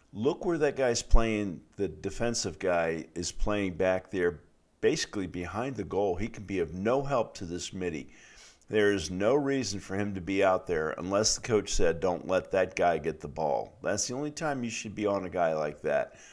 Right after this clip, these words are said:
Otherwise, you should be sloughed back in so you can help and slide in a situation like this.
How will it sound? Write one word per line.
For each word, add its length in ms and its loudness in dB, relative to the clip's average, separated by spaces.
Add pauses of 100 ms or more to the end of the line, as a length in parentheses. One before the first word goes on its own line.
(140)
Otherwise, 540 6
you 140 0
should 240 0
be 100 -2
sloughed 480 2
back 320 4
in 240 0
so 140 -4
you 240 -2
can 180 -10
help 340 -4
and 120 -8
slide 600 0
in 160 -6
a 60 -6
situation 760 -4
like 280 -10
this. 340 -8